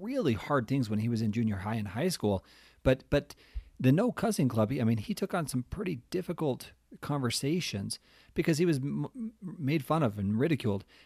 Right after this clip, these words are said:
And, and I appreciate somebody, appreciate somebody who's willing to say,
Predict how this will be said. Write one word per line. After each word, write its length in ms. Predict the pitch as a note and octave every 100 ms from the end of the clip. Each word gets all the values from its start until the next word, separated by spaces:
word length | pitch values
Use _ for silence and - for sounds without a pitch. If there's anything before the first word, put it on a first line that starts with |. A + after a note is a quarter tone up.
| _
And, 100 | D#3+
and 140 | D3+ F#3
I 120 | B3+
appreciate 480 | F#3 - A#3 G3+ -
somebody, 260 | C#3+ C3+ -
appreciate 460 | - - E3+ B2
somebody 220 | - C3 B2+
who's 140 | C3
willing 180 | D3 C#3+
to 60 |
say, 240 | B2+ A#2+